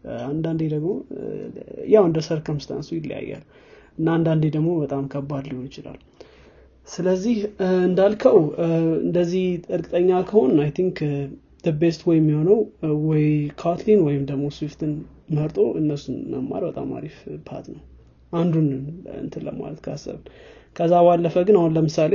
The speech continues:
እ፣ ዌብ ዲቨሎፐር ሆኖ at the same time ደግሞ ሞባይል ዲቨሎፕመንት ላይ ለመስራት ከተፈለገ፣ እ፣ እና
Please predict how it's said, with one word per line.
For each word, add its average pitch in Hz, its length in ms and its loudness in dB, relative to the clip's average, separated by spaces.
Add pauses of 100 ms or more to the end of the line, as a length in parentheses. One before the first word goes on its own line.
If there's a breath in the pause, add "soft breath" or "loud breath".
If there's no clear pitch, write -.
(160)
እ፣ 139 120 -4 (420)
ዌብ 170 300 4
ዲቨሎፐር 160 540 2
ሆኖ 151 160 0 (280)
at 160 140 -4
the 151 120 -6
same 160 200 -4
time 143 240 -6
ደግሞ 156 160 -6 (100)
ሞባይል 160 340 2
ዲቨሎፕመንት 143 520 -8
ላይ - 140 -14 (560 soft breath)
ለመስራት 160 500 0
ከተፈለገ፣ 139 580 -6 (500)
እ፣ 160 100 -6 (580)
እና 165 140 -4